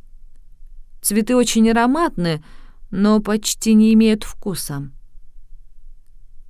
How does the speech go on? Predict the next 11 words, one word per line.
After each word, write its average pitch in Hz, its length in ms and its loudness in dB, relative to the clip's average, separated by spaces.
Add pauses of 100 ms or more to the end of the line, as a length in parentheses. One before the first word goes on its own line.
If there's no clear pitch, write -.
(140)
И 220 120 0
все 285 240 -2
же 262 140 0
травянистый 220 680 2
вкус 220 300 -4
гвоздики 196 760 -2 (760)
показался 233 680 2
Пульчинелле 233 1080 0 (420)
восхитительным 262 1300 0
вкусом 233 600 -2
свободы. 175 1120 -4